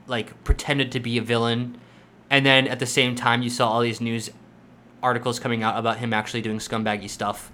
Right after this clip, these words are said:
and then he goes on stage and continues being a villain, and it's kind of funny because it's entertaining, but you, like, I don't know, like, if you're someone who really follows the news, you know deep down it's actually really disturbing.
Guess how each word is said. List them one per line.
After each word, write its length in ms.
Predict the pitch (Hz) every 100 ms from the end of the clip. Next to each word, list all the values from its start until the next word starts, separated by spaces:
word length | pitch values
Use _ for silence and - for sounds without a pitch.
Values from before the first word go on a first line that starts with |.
| - - - - - - -
and 180 | 135 131
then 280 | 127 123 120
he 100 | 120
goes 260 | 127 123
on 140 | 117 117
stage 400 | - 120 113 123
and 120 | 110
continues 360 | 123 127 120
being 180 | 120 120
a 40 | 110
villain, 400 | 110 107 107 107
and 100 | 104
it's 180 | 104 -
kind 300 | - 117 113
of 320 | 107 - - - - - - - - -
funny 640 | - - 110 120 147 180 190
because 1800 | 143 - 127 120 113 - - - - - - - - - - - - -
it's 460 | 120 - - - -
entertaining, 800 | 113 120 117 - 123 127 135 139
but 200 | 127 120
you, 160 | 117 110
like, 300 | 113 110 - -
I 80 | 143
don't 120 | 151
know, 120 | 139
like, 240 | 135 123 -
if 120 | 135
you're 120 | 147
someone 200 | 143 151
who 60 | 143
really 180 | 143 131
follows 360 | 120 131 139
the 80 | 147
news, 300 | 147 151 143
you 60 | 131
know 120 | 123
deep 240 | 120 127
down 200 | 120 120
it's 140 | 117 120
actually 240 | 113 120
really 160 | 107 113
disturbing. 600 | 104 - 123 151 202 202